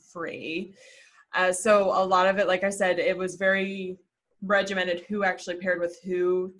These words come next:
to create new children. And so some of that was not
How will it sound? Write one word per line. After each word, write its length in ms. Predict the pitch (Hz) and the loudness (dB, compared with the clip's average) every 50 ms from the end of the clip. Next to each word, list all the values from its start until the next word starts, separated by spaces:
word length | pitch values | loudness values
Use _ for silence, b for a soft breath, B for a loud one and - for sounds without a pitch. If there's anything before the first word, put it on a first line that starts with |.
| - - | -16 -10
to 180 | 190 175 165 160 | -6 -6 -6 -6
create 540 | - - - 180 175 156 151 156 160 165 _ _ _ _ _ _ _ _ _ _ _ _ _ _ _ _ | -6 -12 -8 -4 -4 -4 -2 -4 -8 -10 _ _ _ _ _ _ _ _ _ _ _ _ _ _ _ _
new 360 | 180 185 185 180 175 170 165 | -8 -6 -4 -4 -4 -4 -6
children. 560 | - - - 180 170 165 170 208 247 359 415 415 - _ b b b b b b b b | -8 -8 -4 -4 -4 -4 -4 -4 -4 -4 -4 -8 -12 _ b b b b b b b b
And 200 | - 214 214 214 | -2 -2 -2 -2
so 180 | 214 - 214 202 | -2 -2 -2 -2
some 320 | 196 196 - 214 220 247 | -2 -2 -2 0 0 0
of 100 | 277 269 | 0 0
that 320 | 226 220 185 170 160 - - - _ _ | 2 2 2 4 2 0 -4 -10 _ _
was 240 | 190 208 202 185 190 | -4 -4 -4 -2 -2
not 380 | 196 190 185 180 180 175 - | -2 0 0 0 0 -2 -4